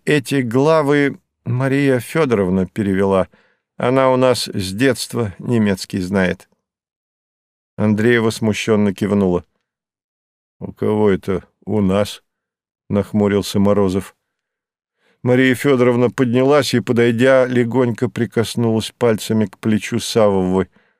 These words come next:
«У нас, Савва Тимофеевич, у марксистов», низким грудным голосом пояснила она. «И это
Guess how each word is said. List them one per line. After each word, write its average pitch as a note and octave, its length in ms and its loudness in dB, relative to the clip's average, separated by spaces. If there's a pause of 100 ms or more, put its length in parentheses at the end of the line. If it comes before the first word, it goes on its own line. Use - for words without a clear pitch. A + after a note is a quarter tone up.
(1200)
«У G2 120 -4
нас, G2 540 -6 (200)
Савва F#2 580 -6
Тимофеевич, F#2 1040 -14 (920)
у A#2+ 100 -2
марксистов», - 1000 -8 (760)
низким G#2+ 480 0
грудным G#2 500 0
голосом G2+ 460 0
пояснила G2+ 580 0
она. G2 240 0 (800)
«И A2+ 180 -4 (380)
это A2 560 -10